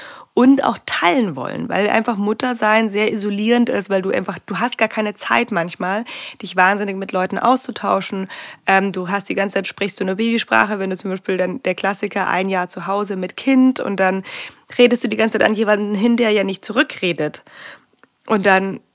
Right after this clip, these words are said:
ist es so isolierend, dass dann dieses Austauschen auch immer nur gut gemeint ist, aber halt auch echt schwierig. Und die,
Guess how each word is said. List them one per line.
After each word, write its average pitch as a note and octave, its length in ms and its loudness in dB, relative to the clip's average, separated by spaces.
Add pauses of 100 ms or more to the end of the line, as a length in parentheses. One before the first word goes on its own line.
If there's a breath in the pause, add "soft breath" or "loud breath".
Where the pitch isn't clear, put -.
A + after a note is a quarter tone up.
(120)
ist - 160 0
es G#3+ 160 -2
so B3+ 100 2
isolierend, A#3 880 0
dass A3 240 -4
dann G#3 160 0
dieses F#3+ 320 -6
Austauschen G#3+ 880 0
auch - 160 -2
immer A3 200 -2
nur G#3+ 160 -4
gut D#4 200 -2
gemeint A3+ 360 -2
ist, - 180 -8
aber G#3+ 320 2
halt - 180 -4
auch F#3 200 -4
echt - 380 -6 (360 loud breath)
schwierig. G#3 760 0
Und G3 160 -4
die, G3+ 80 0